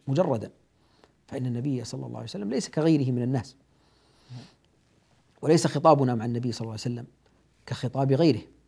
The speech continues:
كما جاء في القرآن الكريم. فلذلك النبي،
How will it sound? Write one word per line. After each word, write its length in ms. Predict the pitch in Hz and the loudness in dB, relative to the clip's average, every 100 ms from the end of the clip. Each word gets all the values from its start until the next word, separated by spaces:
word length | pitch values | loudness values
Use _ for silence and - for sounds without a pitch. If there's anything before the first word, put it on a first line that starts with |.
| _ | _
كما 160 | - 107 | -12 -8
جاء 180 | 135 123 | -6 -6
في 80 | 110 | -8
القرآن 320 | - 139 135 | -10 -8 -6
الكريم. 300 | - 185 - _ _ _ | -4 -4 -6 _ _ _
فلذلك 420 | - - 180 175 131 | -18 -12 -8 -6 -6
النبي، 320 | 123 135 | -6 -6